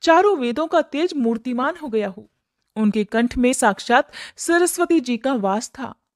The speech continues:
वे शास्त्रीय सिद्धांत के एकमात्र विशेषज्ञ थे। उन्हें देखकर यशोदा जी तुरंत खड़ी हो गई। उन्होंने मस्तक झुकाकर मुनि के चरणों में प्रणाम किया और उन्हें बैठने के लिए सोने का सिंहासन देकर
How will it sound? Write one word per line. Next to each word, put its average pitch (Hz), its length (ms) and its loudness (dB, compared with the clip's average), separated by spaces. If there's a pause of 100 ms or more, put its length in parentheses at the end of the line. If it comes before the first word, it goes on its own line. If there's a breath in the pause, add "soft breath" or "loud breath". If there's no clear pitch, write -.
(360)
वे 277 260 0 (200 loud breath)
शास्त्रीय 285 540 2
सिद्धांत 233 460 -6
के - 120 -10 (140)
एकमात्र 277 500 -2
विशेषज्ञ 214 760 -2
थे। - 140 -12 (440)
उन्हें 320 380 0
देखकर 202 420 -4 (420 loud breath)
यशोदा 247 420 2
जी 214 140 -4
तुरंत 339 300 -4
खड़ी 226 300 -4
हो 294 140 -4
गई। 277 200 -8 (480)
उन्होंने 349 340 2
मस्तक 311 320 0
झुकाकर 233 520 -2
मुनि 247 220 2
के 285 120 0
चरणों 208 340 0
में 285 160 -2
प्रणाम 214 360 -4
किया 101 280 -16 (520)
और 214 140 4
उन्हें 214 220 2
बैठने 202 340 -2
के 240 140 -6
लिए 240 260 -4 (380 loud breath)
सोने 339 380 2
का 381 120 2
सिंहासन 233 580 -2
देकर 311 360 -2